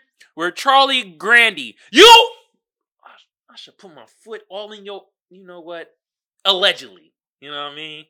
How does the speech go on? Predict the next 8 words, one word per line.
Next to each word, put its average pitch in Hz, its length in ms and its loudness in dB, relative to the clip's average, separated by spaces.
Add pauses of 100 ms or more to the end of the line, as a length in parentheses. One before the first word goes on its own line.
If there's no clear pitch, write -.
(140)
I'm 175 100 -10
gonna 170 140 -12
say 170 140 -4
allegedly. 143 720 -10
Golly. 139 1040 -16 (880)
Oh 165 200 -20
my 127 220 -14
God. 123 540 -10